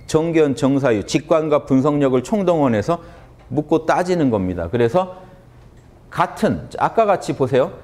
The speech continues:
참나라 하더라도 참나에, 여러분이 참나에 오직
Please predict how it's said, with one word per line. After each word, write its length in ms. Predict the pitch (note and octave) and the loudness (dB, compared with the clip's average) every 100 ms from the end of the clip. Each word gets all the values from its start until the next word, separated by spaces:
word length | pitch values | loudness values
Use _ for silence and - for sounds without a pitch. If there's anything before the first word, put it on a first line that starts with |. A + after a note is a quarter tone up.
| - - | -20 -16
참나라 560 | - C4+ C4 C4+ B3+ G#3+ | -4 0 2 2 2 2
하더라도 640 | G#3+ F3 C#3+ D#3 F3 - - - | 2 2 2 2 0 -4 -18 -10
참나에, 720 | - C4+ C4+ B3 A3 G3 E2+ | -2 2 4 4 4 2 2
여러분이 500 | A#2+ F3 E3+ G3 D#3 | 2 2 2 -2 -4
참나에 720 | - C4 B3+ A#3+ G#3+ F#3 F2+ - - - | -2 0 2 2 2 2 -2 -10 -20 -8
오직 500 | - G#3+ G#3+ A3+ - | 0 2 2 -2 -4